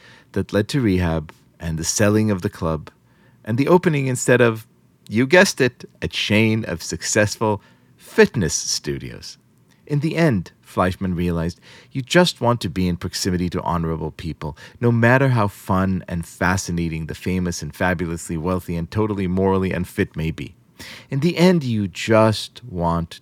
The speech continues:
to leave the ruin. This month, at eighty-two and ravaged by rapidly advancing disease, Fleischman flew to Switzerland and took his own life at an assisted suicide clinic. Many of his former Hangouts regulars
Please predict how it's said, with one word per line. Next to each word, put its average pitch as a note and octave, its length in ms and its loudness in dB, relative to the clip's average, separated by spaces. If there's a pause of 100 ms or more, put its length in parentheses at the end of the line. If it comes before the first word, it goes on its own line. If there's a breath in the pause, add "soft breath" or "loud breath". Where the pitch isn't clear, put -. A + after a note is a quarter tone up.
to F2+ 140 -6
leave F2+ 760 -4 (220)
the F2 180 -6
ruin. D2 440 -4 (1040)
This F#3+ 280 4
month, E2+ 280 -2 (460 soft breath)
at D#2 100 -8
eighty-two G2+ 600 0
and D#2+ 220 -4 (120)
ravaged F#2+ 500 0
by E2+ 240 -4
rapidly E2+ 580 -2
advancing E2+ 520 -4
disease, F2 480 -6 (340 loud breath)
Fleischman C#3+ 440 2
flew D#3+ 280 -2
to F3 80 -2
Switzerland D#2+ 600 -4
and D2 180 -12
took C3 180 -2
his A#2+ 200 -6
own A#2 200 0
life E2 580 -2
at F#2+ 120 -4
an F2+ 120 -4
assisted F#2 420 -6
suicide E2+ 480 -4
clinic. - 400 -14 (540 soft breath)
Many G#3 280 2
of D#3 120 -2
his D3 160 -2
former C#3 600 -2
Hangouts A#2 560 0
regulars F#2 540 -2